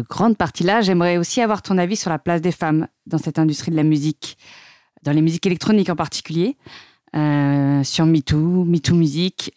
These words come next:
l'évolution de notre société, des politiques sur ce sujet. Est-ce que ça avance ?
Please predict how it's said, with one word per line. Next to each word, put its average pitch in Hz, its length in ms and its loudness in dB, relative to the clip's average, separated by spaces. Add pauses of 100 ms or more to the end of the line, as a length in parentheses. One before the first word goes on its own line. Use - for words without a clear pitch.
l'évolution 156 400 -2
de 170 60 2
notre 165 200 0
société, 160 560 -4
des 143 120 -6
politiques 156 360 -6
sur 165 220 -4
ce - 40 -8
sujet. 156 420 0 (600)
Est-ce 170 140 -4
que 170 80 -4
ça 175 180 -2
avance ? 170 640 -4